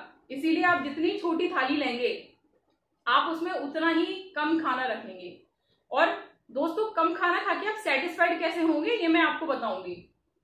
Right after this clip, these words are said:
तो start करते हैं दोस्तों हम लोग अपनी थाली लगाने से। तो सबसे पहले आप एक medium size की थाली लेंगे, उसको आप आधा salad से भर लेंगे। Salad की जगह पर आप fruits भी ले सकते हैं,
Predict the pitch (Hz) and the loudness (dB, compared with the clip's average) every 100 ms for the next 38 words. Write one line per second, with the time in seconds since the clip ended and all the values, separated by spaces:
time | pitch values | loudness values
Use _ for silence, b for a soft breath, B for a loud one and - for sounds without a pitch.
0 | _ _ _ _ 320 330 - 285 - 330 | _ _ _ _ -4 -4 -4 -12 4 6
1 | 339 - 330 330 330 294 330 403 349 285 | 6 6 2 2 0 -2 -6 -4 0 2
2 | 320 311 370 - 254 254 269 226 196 185 | 0 0 -2 -2 -2 0 0 0 -4 -6
3 | 202 180 285 349 370 359 349 339 262 294 | -12 -10 -8 -8 -6 0 2 2 2 0
4 | - - 302 277 285 320 320 311 - 349 | -2 -8 -6 -2 0 4 2 2 -2 -6
5 | 277 226 269 254 233 320 - _ _ _ | -4 -4 -2 -4 -6 -8 -12 _ _ _
6 | - 262 349 359 370 370 - 247 240 294 | -14 -8 4 6 6 2 0 2 2 2
7 | 254 - - _ _ _ _ _ - 254 | 0 -2 -10 _ _ _ _ _ 0 2
8 | 294 320 349 302 247 214 196 185 175 - | 4 2 -2 0 0 -2 -6 -10 -14 -18
9 | _ _ _ _ _ _ _ _ _ 277 | _ _ _ _ _ _ _ _ _ 0
10 | 254 294 339 339 339 339 370 392 392 302 | 0 0 0 0 2 2 2 0 0 -4
11 | 294 - 320 302 277 247 - 240 247 285 | -2 0 0 2 0 -2 -8 -12 -12 -16